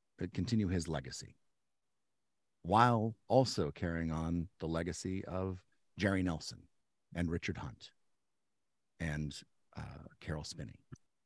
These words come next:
and all the other Muppet performers who have left before us. And I think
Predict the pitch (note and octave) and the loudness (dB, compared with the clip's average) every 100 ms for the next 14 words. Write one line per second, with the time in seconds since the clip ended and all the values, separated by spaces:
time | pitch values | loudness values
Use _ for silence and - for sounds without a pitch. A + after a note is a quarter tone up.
0 | _ G2+ D2+ E2+ E2+ E2 D2 D2+ D2 - | _ -6 -2 0 0 0 -2 -2 -4 -6
1 | - D#2 C#2+ - - C#2+ C2+ C2+ - B1+ | -4 -4 -4 -10 -8 -8 -8 -10 -10 -10
2 | C2+ - - D2 C2 - - - _ _ | -12 -14 -14 -12 -12 -14 -18 -18 _ _
3 | _ _ - E2 - B1+ A#1 - - _ | _ _ -6 -6 -6 -12 -14 -18 -20 _
4 | _ _ _ _ _ _ _ _ _ G2+ | _ _ _ _ _ _ _ _ _ 0
5 | F#2+ F#2+ - - - _ _ _ _ - | 2 2 -2 -12 -20 _ _ _ _ -4
6 | E2+ B2 C3 - B2 B2 | 2 4 2 2 2 2